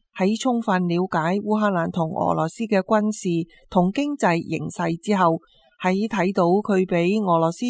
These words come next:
造成嘅經濟麻煩之後，我認為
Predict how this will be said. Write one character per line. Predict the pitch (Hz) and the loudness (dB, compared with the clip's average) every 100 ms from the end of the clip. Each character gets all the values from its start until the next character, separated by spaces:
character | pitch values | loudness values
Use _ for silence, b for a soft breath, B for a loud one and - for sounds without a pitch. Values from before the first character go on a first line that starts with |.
| 240 | 0
造 | 190 170 | 0 0
成 | 175 165 165 | -2 -4 -2
嘅 | 175 | -4
經 | - 247 254 | -4 -6 -4
濟 | 214 165 170 | -4 -2 -2
麻 | 147 160 | -4 -6
煩 | 175 160 156 | -4 -4 -4
之 | 233 214 | -2 2
後， | 175 170 b b _ - | 2 0 b b _ -2
我 | 196 | 0
認 | 214 185 | 2 2
為 | 180 160 165 | 2 0 -2